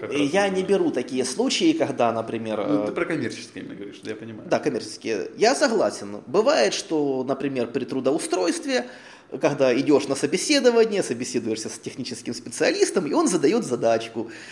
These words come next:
Speaker 2: Причем чаще всего это или развернуть список, или отсортировать строку, или что-нибудь такое.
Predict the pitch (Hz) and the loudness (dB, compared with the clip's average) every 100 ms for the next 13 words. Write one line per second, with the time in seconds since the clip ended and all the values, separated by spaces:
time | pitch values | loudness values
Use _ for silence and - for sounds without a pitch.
0 | - - - 156 160 220 285 359 330 - | -18 -20 -8 -2 2 4 6 6 4 2
1 | 240 240 240 262 262 - - 233 254 302 | 4 4 4 2 0 0 2 2 2 2
2 | 277 269 - - 330 - 220 - 214 208 | 2 0 -2 2 4 4 0 -2 -4 -4
3 | 202 196 - - 220 233 214 208 - 233 | -2 0 0 -2 0 2 2 0 -2 -2
4 | 233 294 277 - 180 165 - - - | 0 0 0 -2 -4 -8 -10 -10 -10